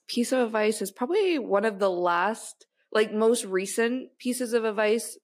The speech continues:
that I've just started to understand what they were saying. So back in twenty twenty-one, I switched jobs into what I'm currently at, and I was moving from a senior specialist role from one company to a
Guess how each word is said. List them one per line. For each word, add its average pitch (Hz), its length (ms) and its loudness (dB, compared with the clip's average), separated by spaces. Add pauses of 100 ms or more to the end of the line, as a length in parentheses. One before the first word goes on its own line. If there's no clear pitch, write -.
(140)
that 185 400 0 (520)
I've 185 140 0
just 202 240 0
started 190 320 0
to 190 100 -4
understand 180 520 -2
what 180 160 -4
they 175 100 -2
were 160 140 -4
saying. 185 520 -4 (420)
So 214 380 4
back 220 360 0
in 226 180 4
twenty 202 560 0
twenty-one, 185 680 -2
I - 120 -4
switched 185 360 -4
jobs 180 260 -2
into 185 220 -6
what 185 120 -4
I'm 170 120 -10
currently 233 420 0
at, 220 280 0 (240)
and 180 340 0
I 185 120 0
was 175 260 -4
moving 180 280 0
from 180 260 -4
a 175 220 -6
senior 214 380 -2
specialist 190 640 -2
role 180 460 2
from 175 140 -4
one 233 200 2
company 220 560 -2 (320)
to 190 220 4
a 180 300 2